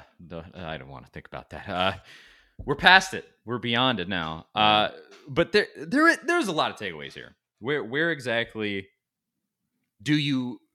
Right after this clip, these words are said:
to, to me, the, the question is, like, where do you end the criticism? Because you won a top twenty game on the road in the S E C. That's amazing.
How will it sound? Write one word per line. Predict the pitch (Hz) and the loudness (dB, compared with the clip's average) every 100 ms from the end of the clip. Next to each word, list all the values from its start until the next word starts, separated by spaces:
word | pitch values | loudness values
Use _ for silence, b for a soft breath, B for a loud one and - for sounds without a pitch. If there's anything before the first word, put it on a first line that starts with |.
| _ _ | _ _
to, | - 156 | -8 -8
to | 120 160 | -6 -4
me, | 170 165 | -2 -2
the, | 143 131 | -4 -8
the | 117 | -10
question | 123 131 - | -6 -6 -6
is, | 117 | -6
like, | 107 | -6
where | 101 139 165 | -2 -2 0
do | |
you | 156 135 - | -2 -6 -4
end | 117 117 110 | -4 -2 -2
the | 98 | -4
criticism? | 95 - 113 107 104 98 - | -6 -4 -4 -4 -8 -8 -8
Because | 156 - - 180 156 | -8 -8 0 2 2
you | 175 | -2
won | 135 165 175 | 0 0 0
a | |
top | 160 - 151 - | 0 -2 -2 -4
twenty | 151 156 | -6 -4
game | 156 156 | -2 -2
on | 156 | -4
the | 143 | -2
road | 135 143 | 0 0
in | 139 | 0
the | 143 | -2
S | 143 | -2
E | 139 | -4
C. | 135 117 | -10 -8
That's | 147 156 - | -6 -8 -8
amazing. | 160 165 170 180 180 165 - 85 | -8 -4 -2 2 2 2 -4 -6